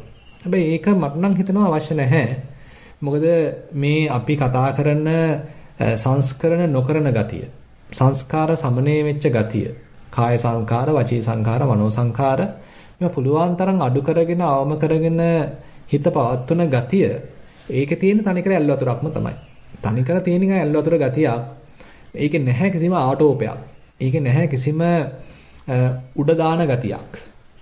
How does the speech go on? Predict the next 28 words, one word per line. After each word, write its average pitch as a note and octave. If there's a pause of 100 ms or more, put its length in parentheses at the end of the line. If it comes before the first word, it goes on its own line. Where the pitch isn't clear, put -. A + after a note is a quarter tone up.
(960)
ඒකේ C#3
නැහැ E3 (240)
මේ C3 (140)
උඩ C3+
යට D3
යන C#3+
ගතියක්, D3
නිකන්, F#3
නිකන් F#3+
සරල F3+
රේඛාවක F3
නිකන් F#3
ඔහේ F3+
යන F3
ගතියක් F3
විතරයි D3+
තියෙන්නේ. G#2+ (480)
ඒ F#3
ඔහේ B2+
යන G3+
ගතිය F#3 (640)
සංස්කරණය G3+
කරන්නෙම F#3+
අපේ G#3
හිතේ F3+
පහළ E3+
වෙච්ච F3+
යම්කිසි, E3+